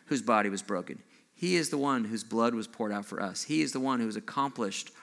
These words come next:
our reconciliation. And we come to this meal mindful of him. But it also has a horizontal component. For we are members of one another.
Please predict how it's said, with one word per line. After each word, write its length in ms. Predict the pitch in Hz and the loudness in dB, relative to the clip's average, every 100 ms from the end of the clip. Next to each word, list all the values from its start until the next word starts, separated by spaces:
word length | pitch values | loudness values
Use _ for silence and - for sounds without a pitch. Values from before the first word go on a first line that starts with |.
| - - | -20 -8
our 100 | - | 0
reconciliation. 800 | 110 110 107 - 107 107 117 - | 2 2 -2 -2 0 0 0 -4
And 80 | 104 | -4
we 80 | 110 | -6
come 340 | - - 160 | -6 -6 -2
to 80 | 143 | -2
this 180 | 113 - | -2 -2
meal 280 | 135 123 - - - - | 0 0 -4 -14 -18 -6
mindful 500 | 110 120 139 127 101 | 2 4 4 0 -4
of 100 | 95 | -4
him. 320 | 127 127 85 - - - _ | -2 -4 -4 -12 -20 -20 _
But 400 | 160 151 - - - _ _ _ _ | 4 4 0 -14 -16 _ _ _ _
it 100 | 110 | 0
also 280 | 113 113 117 | 2 2 2
has 320 | 104 101 101 | 2 2 -2
a 80 | 104 | -6
horizontal 640 | 107 104 95 107 110 101 92 | -4 -4 -4 -6 -6 -8 -8
component. 520 | 85 - 80 90 - _ _ _ _ _ _ | -14 -14 -14 -14 -18 _ _ _ _ _ _
For 140 | - 113 | -6 0
we 180 | 117 113 | 2 2
are 80 | |
members 1000 | 104 107 113 135 151 156 160 156 - - - _ | 0 -2 -2 -2 -4 -4 -6 -4 -6 -8 -16 _
of 140 | 110 101 | -10 -4
one 180 | 104 | -4
another. 500 | 98 95 92 92 - | -2 -4 -6 -10 -12